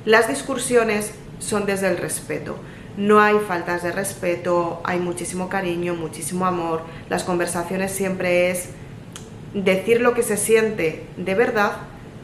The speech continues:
intentando proteger a la otra persona que no sufra.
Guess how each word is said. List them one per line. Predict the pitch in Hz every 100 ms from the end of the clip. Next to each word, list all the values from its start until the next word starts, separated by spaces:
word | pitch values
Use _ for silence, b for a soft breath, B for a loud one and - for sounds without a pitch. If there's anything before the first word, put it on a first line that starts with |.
| - - - -
intentando | 208 196 196 190 190 190 208
proteger | 208 190 175 -
a | 185
la | 180
otra | 180 180
persona | 175 - 180 175 190
que | 175
no | 160
sufra. | 160 - 156 - -